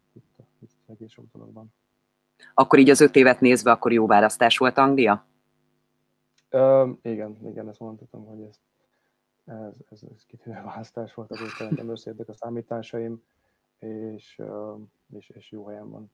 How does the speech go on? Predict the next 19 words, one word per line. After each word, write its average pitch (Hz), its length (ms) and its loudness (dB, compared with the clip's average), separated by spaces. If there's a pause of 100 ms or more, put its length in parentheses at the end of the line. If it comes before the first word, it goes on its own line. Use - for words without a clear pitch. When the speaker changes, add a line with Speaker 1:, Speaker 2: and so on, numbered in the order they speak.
(120)
Speaker 1:
úgyhogy 107 340 -20 (800)
szerencsém 107 400 -20
volt. 110 220 -20 (1000)
Speaker 2:
Említetted 135 480 4
akkor 123 220 0
ugye, 123 160 4
hogy 120 140 2
hogy 123 180 -2
kerültél 120 420 0
bele 117 200 2
így 113 100 0
a 117 40 0
gyakorlati 113 480 0
szinten, 110 400 -4
meg 110 160 -2
hogy 107 140 -2
ugye 107 160 0
könyvelés, 107 640 0
de 110 280 4